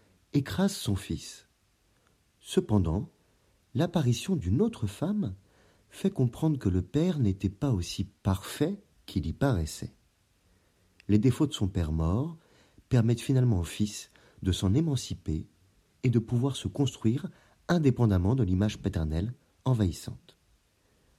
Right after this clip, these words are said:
Alors la citation prend cadre dans ce contexte. La femme possède in fine plus son mari après sa mort,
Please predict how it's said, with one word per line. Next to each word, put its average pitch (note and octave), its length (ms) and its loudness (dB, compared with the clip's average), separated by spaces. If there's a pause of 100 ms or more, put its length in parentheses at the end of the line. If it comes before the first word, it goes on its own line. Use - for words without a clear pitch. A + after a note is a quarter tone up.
(840)
Alors G3 340 4
la B2+ 120 6
citation D#3+ 580 -2
prend E3 340 -6
cadre C#3 440 -2
dans A#2+ 120 4
ce - 140 -4
contexte. - 680 -6 (1200)
La D3+ 140 4
femme A3 300 0
possède C#3 540 0
in G2+ 120 2
fine E3 460 0 (460)
plus A#3 240 4
son - 260 -4
mari C3 360 2
après A#2+ 240 0
sa G#2+ 160 0
mort, B2 420 0